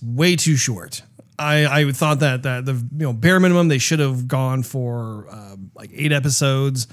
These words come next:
And at the same time, though, I thought that the,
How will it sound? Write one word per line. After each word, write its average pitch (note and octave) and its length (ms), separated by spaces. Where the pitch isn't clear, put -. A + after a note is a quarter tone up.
And E3 560
at F#3 80
the F#3 80
same C#4 260
time, A#3 340
though, G3+ 260
I F3 120
thought G3+ 420
that E3 240
the, D3 420